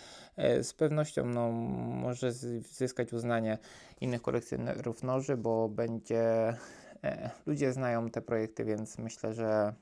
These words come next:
e, zostanie to docenione, e, posiadanie takiego kąska w swojej kolekcji. Ja myślę, że to wszystko o tym nożu.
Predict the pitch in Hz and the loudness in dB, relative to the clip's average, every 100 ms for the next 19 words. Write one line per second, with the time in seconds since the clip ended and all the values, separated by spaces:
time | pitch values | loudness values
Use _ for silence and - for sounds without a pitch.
0 | _ _ - - 113 113 113 120 - 120 | _ _ -14 -10 -6 -6 -6 -6 -2 -2
1 | 110 107 107 107 107 - 113 104 101 117 | 0 0 0 0 -2 0 0 0 0 -2
2 | 156 - - - - - - 113 113 113 | -4 -10 -20 -20 -20 -16 -6 -2 0 -2
3 | - 117 120 110 113 - 117 110 - 110 | -4 -6 -2 -2 -2 -2 2 2 2 0
4 | 110 - 110 113 - - 107 107 107 104 | 0 0 0 0 -4 -2 0 2 0 -2
5 | - - 117 113 113 - - - - - | -4 2 4 4 2 -8 -10 -12 -20 -20
6 | - - - _ - 156 180 196 180 175 | -20 -20 -20 _ 2 2 2 -2 -2 -2
7 | 165 135 - 110 110 156 - _ _ - | -2 -4 0 2 4 2 -6 _ _ -4
8 | 127 127 123 107 123 110 | -2 -2 0 0 2 0